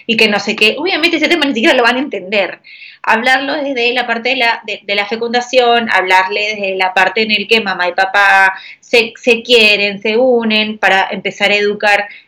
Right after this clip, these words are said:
acerca del sexo que viene ligado a un tema de conexión, de intimidad, de amor, de familia, de unión. Entonces, mientras vas creciendo,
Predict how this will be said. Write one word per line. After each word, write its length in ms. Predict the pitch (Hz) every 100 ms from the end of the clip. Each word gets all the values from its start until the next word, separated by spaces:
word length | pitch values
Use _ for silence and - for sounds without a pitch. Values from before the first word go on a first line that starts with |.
| -
acerca 540 | 196 214 208 208 196
del 200 | 196 196
sexo 400 | - 208 185 233
que 140 | 220 190
viene 260 | 196 202
ligado 560 | 208 208 202 196 196 202
a 140 | 208
un 140 | 202 202
tema 240 | 190 196
de 120 | 202
conexión, 720 | 202 202 202 - 254 233 226
de 60 | 220
intimidad, 720 | 220 233 233 220 208 196 190
de 80 | 208
amor, 420 | 220 226 226 214
de 100 | 208
familia, 540 | 220 220 226 208 196 196
de 80 |
unión. 520 | 214 226 233 208 208 208 _ _ _ _
Entonces, 360 | - 247 285 - - _ _ _ _ -
mientras 640 | 247 254 262 233 226 254
vas 180 | 277 -
creciendo, 500 | 370 359 349 302